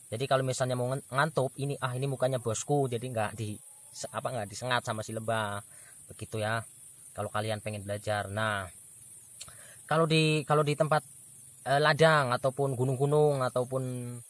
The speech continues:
di alam liar lah ya, pokoknya intinya kalian caranya memegang itu jangan seperti memegang batu ya. <laughs> Kalian memegangnya itu harus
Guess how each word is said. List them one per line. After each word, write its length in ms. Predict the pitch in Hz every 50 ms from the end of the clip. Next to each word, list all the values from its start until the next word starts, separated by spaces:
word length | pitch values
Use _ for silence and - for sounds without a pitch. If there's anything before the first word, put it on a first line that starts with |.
| - - - - - - - -
di 160 | 135 127 135
alam 240 | - 123 131 131 131
liar 240 | 147 151 170 170 160
lah 160 | 151 143 135
ya, 160 | 135 143 139
pokoknya 240 | 135 - 139 139 139
intinya 320 | 135 123 131 135 139 139 135 - - - - - - - - -
kalian 480 | - 131 139 143 156 175 185 185 160 - - - -
caranya 400 | 156 147 151 151 147 147 147 143
memegang 480 | 143 143 143 139 127 - 131 127 123
itu 240 | 135 135 - 185 185
jangan 320 | 170 - 135 123 123 123 117
seperti 400 | 117 123 - 127 127 - 131 131
memegang 880 | 127 127 127 127 127 113 123 123 120 123 123 120 117 117 113 113 110 - - - - - - - - - - - - - - -
batu 400 | 113 120 120 - - 165 170 147
ya. 160 | 131 143 151 139 - - - - - - - - - - - - -
<laughs> 1400 | - - 190 - - - - - - - - - - - - - - - - - - - - - - - -
Kalian 240 | - 135 151 175 185
memegangnya 320 | 180 165 143 151 151 156 156
itu 80 | 185
harus 240 | 160 147 139 - -